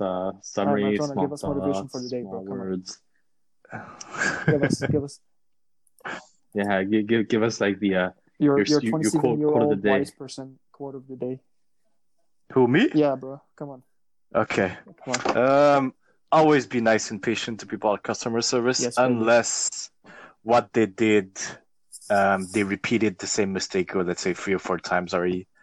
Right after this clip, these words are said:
Speaker 3: I mean, that's comprehensive if you get a bit mad. But otherwise, um, if it's, like, maybe waiting one or two minutes more for something, I mean, it's not the end of the day. You're, you're still
Speaker 2: Facts.
Speaker 3: alive.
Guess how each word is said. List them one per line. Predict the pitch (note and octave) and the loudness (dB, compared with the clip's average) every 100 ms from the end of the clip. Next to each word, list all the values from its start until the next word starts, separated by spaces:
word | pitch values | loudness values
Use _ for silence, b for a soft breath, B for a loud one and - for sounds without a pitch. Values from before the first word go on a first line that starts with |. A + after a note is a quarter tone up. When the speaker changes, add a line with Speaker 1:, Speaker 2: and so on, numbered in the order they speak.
| _ | _
Speaker 3:
I | F2+ | -4
mean, | F2+ F2 | -4 -2
that's | F#2+ - | -2 -2
comprehensive | - F2 F2+ E2+ - F2 | -6 -4 -4 -4 -6 -10
if | E2+ D#2+ | -12 -10
you | |
get | D#2+ D#2+ | -6 -6
a | |
bit | D#2+ D#2 - | -8 -10 -8
mad. | F2 - B B B B _ | -8 -8 B B B B _
But | F#2 | -2
otherwise, | F#2 F#2 F2+ F2+ F2 - - E2+ | 0 2 2 2 0 -4 -2 0
um, | E2+ E2 | 0 -2
if | E2 - F#2 | -4 -4 -4
it's, | - | -2
like, | F#2 E2+ F#2 | -4 -4 -4
maybe | F#2 F#2 | -2 0
waiting | F2+ F2+ F2+ | 0 0 -2
one | F2 F2 | -2 -2
or | |
two | E2+ - | -4 -6
minutes | F2 F2+ - | -4 -4 -6
more | F2 E2 | -10 -8
for | D#2 D#2+ D2+ - - | -8 -6 -6 -8 -8
something, | F#2 E2+ F2 D#2+ - _ _ _ - | -8 -6 -6 -8 -12 _ _ _ -12
I | E2 | -10
mean, | D2+ | -10
it's | D2+ D#2+ | -8 -8
not | D#2+ | -6
the | D#2+ | -6
end | D2+ | -8
of | |
the | D2+ | -8
day. | D2+ C#2+ _ _ | -8 -8 _ _
You're, | E2 D#2 | -6 -4
you're | |
still | D2+ - D#2 | -2 -2 -2
Speaker 2:
Facts. | D2+ | 0
Speaker 3:
alive. | D2+ D#2+ - | 0 0 -6